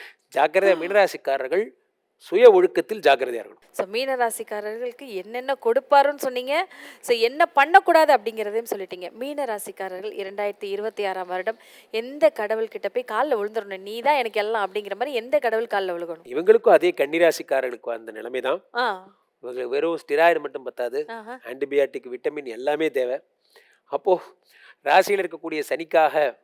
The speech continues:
Speaker 1: ஒரு முறை பொழிச்சலூர்ல இருக்கக்கூடிய அகத்தீஸ்வரர்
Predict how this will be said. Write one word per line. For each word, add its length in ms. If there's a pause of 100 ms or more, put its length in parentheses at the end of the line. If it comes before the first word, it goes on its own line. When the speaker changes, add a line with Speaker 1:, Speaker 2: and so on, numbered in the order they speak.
Speaker 1:
ஒரு 180
முறை 380 (1040)
பொழிச்சலூர்ல 580
இருக்கக்கூடிய 360
அகத்தீஸ்வரர் 600